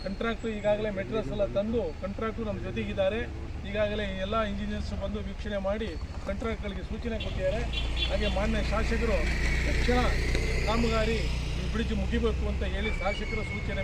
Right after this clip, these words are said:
ಮೇರೆಗೆ ನಾವು ಇವತ್ತು ಕಾಂಟ್ರಾಕ್ಟರ್ ಜೊತೆಗೆ ಆ ಮೆಟೀರಿಯಲ್ಸ್ ಎಲ್ಲ ಈಗ ತಗೊಂಡು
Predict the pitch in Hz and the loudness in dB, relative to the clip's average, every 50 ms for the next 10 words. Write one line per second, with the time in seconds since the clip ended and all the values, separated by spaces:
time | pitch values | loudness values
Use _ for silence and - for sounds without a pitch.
0 | 185 185 180 180 190 220 233 208 196 202 202 214 214 208 196 190 202 196 - 226 | -2 -2 -2 -2 -2 -2 -2 -2 -2 -2 -2 -2 -2 -2 -2 -2 -2 -2 -2 -2
1 | 202 165 156 - - - - - - - - - 190 196 - - 226 220 220 214 | -4 -4 -4 -6 -6 -6 -6 -6 -6 -6 -4 -4 -4 -4 -2 -2 -2 -2 -2 -4
2 | - 202 196 - 285 254 233 202 - - - - - - - - - - - - | -4 -4 -4 -2 -2 0 0 0 0 -2 -4 -4 -4 -4 -6 -4 -4 -2 0 0
3 | - - 240 226 - - 220 220 214 196 190 - - - 196 208 240 269 - 226 | 2 4 4 4 4 2 2 0 0 -2 -2 -2 0 0 4 6 8 8 8 8
4 | 214 196 | 6 0